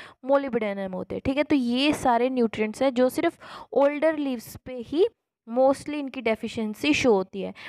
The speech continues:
और अगर न्यू की बात करें, न्यू लीव्स पे किस किस की डेफिशिएंसी शो होती है, तो वो सल्फर की, आयरन की, मैग्नीज की और कॉपर की, ठीक है। ये सारे न्यूट्रिएंट्स हैं जिनकी डेफिशिएंसी सिर्फ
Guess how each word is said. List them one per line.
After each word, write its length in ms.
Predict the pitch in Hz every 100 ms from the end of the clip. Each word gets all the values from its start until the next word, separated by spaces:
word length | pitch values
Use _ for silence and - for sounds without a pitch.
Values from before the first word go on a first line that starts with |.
| -
और 120 | - 254
अगर 240 | 247 262
न्यू 240 | 254 254
की 160 | 262 294
बात 240 | 269 262
करें, 220 | - 269 262
न्यू 200 | 254 254
लीव्स 300 | 262 247 -
पे 140 | 269
किस 220 | 269 254
किस 220 | - 269
की 140 | - 277
डेफिशिएंसी 680 | 247 247 254 262 247 254 262
शो 200 | 269 247
होती 220 | 226 269
है, 80 | - - - -
तो 60 | 269
वो 100 | 294
सल्फर 500 | - 240 226 247 254
की, 340 | 247 247 247 -
आयरन 460 | 220 214 220 240 240
की, 260 | 240 240
मैग्नीज 760 | 233 220 208 202 226 247 247 -
की 360 | - 240 247 - - -
और 200 | 269 370 - _
कॉपर 360 | 233 214 202 190
की, 200 | - - -
ठीक 140 | 269
है। 80 | 311 330 _ _ - - _ _ _ _ -
ये 200 | 247 277
सारे 320 | - 269 277
न्यूट्रिएंट्स 480 | 277 262 247 254 254
हैं 100 | 294
जिनकी 260 | 262 247 262
डेफिशिएंसी 580 | 240 240 240 254 254 277
सिर्फ 320 | 294 392